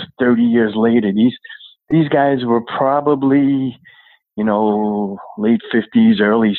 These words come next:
sixties, you know, compared to now they're in, you know, their mid to late nineties. And we got to talk to 'em and everything. We had dinner, and then we got to talk to all these Rangers and stuff. And it was really, it was really unbelievable just,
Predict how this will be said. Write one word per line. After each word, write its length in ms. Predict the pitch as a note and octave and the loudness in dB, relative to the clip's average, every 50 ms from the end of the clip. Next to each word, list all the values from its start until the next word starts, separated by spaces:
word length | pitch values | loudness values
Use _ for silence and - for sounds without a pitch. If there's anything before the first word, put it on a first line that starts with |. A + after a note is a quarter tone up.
| - - - | -4 -6 -6
sixties, 460 | A#2 - - - - F2 D#2+ E2+ - - - - - _ _ _ _ - _ _ _ _ _ - | -6 -6 -8 -12 -10 -10 -10 -12 -14 -16 -20 -20 -20 _ _ _ _ -20 _ _ _ _ _ -4
you 80 | C#3 | -2
know, 320 | - F#2 F2+ F2 F#2 - - - - | 0 0 0 -2 -4 -6 -6 -8 -8
compared 380 | A#2 F#2+ - - G#2+ G2 F#2+ | -6 -4 -2 0 0 0 0
to 80 | - G2+ | 0 0
now 280 | G2 G2+ G2+ G#2 G#2 G2 | 0 2 2 0 0 -2
they're 320 | G2 F#2 F2 F#2+ F2+ F2+ | -2 -2 -2 -2 -4 -4
in, 220 | G2 F#2 F#2+ F#2 | -4 -4 -4 -4
you 80 | G2 F#2 | -4 -4
know, 220 | F#2 G2 F2 G2+ | -4 -4 -4 -4
their 280 | F2+ F#2 F2+ E2 - - - - - - - _ - | -4 -4 -6 -6 -8 -12 -16 -20 -20 -20 -14 _ -2
mid 300 | G#2 G2+ G#2+ A2+ F#2+ - | 0 2 2 2 0 0
to 100 | - G#2 | -2 0
late 280 | G#2 G2 G#2 G#2 G2+ F2 | 2 2 2 0 0 0
nineties. 540 | F#2+ G2 G2 A2+ A2+ G#2+ F2+ E2 E2+ E2+ - - - - - - _ _ _ - - - _ _ - | 0 0 2 4 2 2 2 -2 -6 -8 -10 -10 -12 -14 -16 -20 _ _ _ -20 -20 -20 _ _ -4
And 220 | B2+ B2 B2 A#2 | -2 0 0 0
we 80 | A2+ A2+ | 0 0
got 220 | G#2 A2+ A2+ G#2+ | 0 0 -2 -2
to 80 | - A2 | -4 -6
talk 300 | - - A2+ A2 G#2 - - - | -4 -2 -2 -2 -2 -4 -6 -6
to 140 | A2+ G#2+ G2+ | -4 -2 -2
'em 180 | G#2+ G#2 F#2+ | -2 -2 -2
and 100 | G2+ G2+ | -4 -4
everything. 480 | G2 F#2+ G#2 G#2+ F#2 - G2+ G2+ G2+ G2 | -4 -4 -6 -6 -6 -6 -4 -4 -4 -4
We 100 | G2 F#2+ | -4 -4
had 200 | G2+ G2 F#2+ F2 | -4 -6 -4 -4
dinner, 320 | G#2+ G2+ G2 G2+ G2+ G2+ | -4 -2 -2 -2 -2 -2
and 180 | F#2+ F#2+ G2 F#2 | -4 -4 -4 -4
then 100 | F#2+ G2 | -2 -2
we 120 | G#2 G2+ | 0 0
got 160 | G2 G2 G2+ _ | 0 -2 -4 _
to 60 | _ - - | _ -6 -6
talk 180 | A2 G2 - - | -6 -6 -6 -6
to 60 | - | -4
all 240 | - F#2+ F#2 F#2+ G2 | -2 0 0 0 0
these 200 | F#2+ G2 F2 - - - - - - - - - | -2 -4 -6 -8 -12 -18 -16 -16 -16 -16 -12 -8
Rangers 500 | F2+ G2 G#2 G2+ G2+ G2 G2 F#2+ F#2 F#2 | -4 0 2 2 2 2 2 2 0 0
and 100 | G2+ F2+ | -2 -4
stuff. 260 | - - F#2+ F#2 F2+ - | -4 -2 -2 -2 -2 -2
And 80 | F#2 F#2 | -2 -2
it 40 | F#2 | 0
was 180 | G2 F#2+ F2+ | 0 0 0
really, 420 | G2+ G#2 A2 A#2 A2 G2 G2 F#2 - _ - - - - - - _ _ _ - - _ _ _ - | 0 0 2 2 2 2 0 -2 -4 _ -20 -20 -20 -20 -20 -20 _ _ _ -20 -20 _ _ _ -2
it 60 | B2+ | 0
was 200 | A2+ A2 G#2+ G2+ | 2 2 2 2
really 460 | A2+ B2 B2 A#2 A2 G2+ G2 F#2+ - - - _ _ _ _ _ _ - | 2 2 2 2 0 0 -2 -4 -6 -10 -20 _ _ _ _ _ _ -4
unbelievable 760 | A#2+ A#2 A2+ G#2 F#2+ F#2+ G2 G2 F2+ F2 F2 E2 E2 E2+ E2+ | -2 -2 0 0 0 0 0 -2 -2 -4 -6 -6 -6 -8 -8
just, 300 | F2+ E2+ G2+ F#2+ - | -6 -6 -6 -6 -8